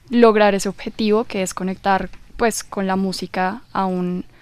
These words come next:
nivel distinto y desde eso una experiencia muy significativa que no sea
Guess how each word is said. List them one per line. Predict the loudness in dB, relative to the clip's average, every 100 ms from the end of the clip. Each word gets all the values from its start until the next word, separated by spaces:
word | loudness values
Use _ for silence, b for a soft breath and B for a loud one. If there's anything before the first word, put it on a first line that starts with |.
| b b _
nivel | 4 6 4 2
distinto | -4 -4 0 0 0 -2 -4
y | -2
desde | -4 -4 -6 -6 -6 -6
eso | -6 -6
una | -6 -6
experiencia | -6 -4 -4 -2 -2
muy | 0 0 0
significativa | -2 -2 -4 -4 -4 -2 -4 -4
que | -4
no | -4
sea | -2 4 4